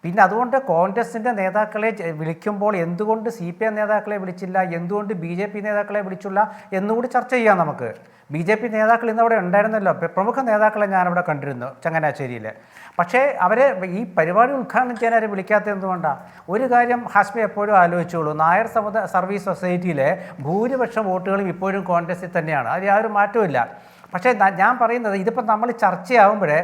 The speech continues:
നമ്മളിത് കാണാതെ പോകുന്ന ചില ചരടുകളുണ്ട്. അതായത്, കേരളത്തിലെ ഈ സമുദായ സംഘടനകളുടെ മേന്മ നിശ്ചയിക്കുന്ന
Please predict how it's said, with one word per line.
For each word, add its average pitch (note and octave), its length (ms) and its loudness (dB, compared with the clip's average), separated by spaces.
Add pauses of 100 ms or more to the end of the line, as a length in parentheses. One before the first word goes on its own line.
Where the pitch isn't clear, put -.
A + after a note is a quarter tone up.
(300)
നമ്മളിത് B3 260 2 (120)
കാണാതെ A#3 440 6
പോകുന്ന A#3 260 2
ചില G#3+ 120 6 (160)
ചരടുകളുണ്ട്. F#3 680 6 (200)
അതായത്, G#3+ 360 2 (400)
കേരളത്തിലെ B3+ 580 -2 (100)
ഈ - 20 -8 (120)
സമുദായ G3 400 2 (160)
സംഘടനകളുടെ F#3+ 520 0 (100)
മേന്മ G#3 340 0 (100)
നിശ്ചയിക്കുന്ന F3+ 520 -4